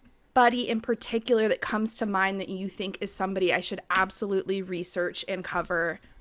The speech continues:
their life on this podcast? Like, whether it's somebody that you've learned about through your own religious studies or a goddess that you just admire, like,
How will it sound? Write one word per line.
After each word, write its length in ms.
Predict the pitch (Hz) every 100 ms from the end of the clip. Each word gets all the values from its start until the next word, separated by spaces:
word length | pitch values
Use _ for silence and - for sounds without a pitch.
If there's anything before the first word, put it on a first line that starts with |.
| -
their 160 | - 185
life 300 | 180 170 -
on 160 | 175 170
this 160 | 165
podcast? 760 | - 156 156 - - - - - - -
Like, 180 | 190 190
whether 300 | 196 196 190
it's 180 | 185
somebody 520 | - 185 190 185 190 185 _ _ _ - -
that 120 | -
you've 140 | 214
learned 280 | 185 196 208
about 440 | 196 190 190 190
through 360 | - 190 185 190
your 220 | 185 190 -
own 240 | 208 208
religious 420 | 202 202 196 190
studies 680 | - 196 180 185 175 180 175 - - -
or 160 | 202
a 80 | -
goddess 720 | 190 208 185 185 185 - - - -
that 160 | 196
you 100 | 202
just 240 | 190 185 -
admire, 720 | 190 196 185 180 175 165 170
like, 200 | 175 180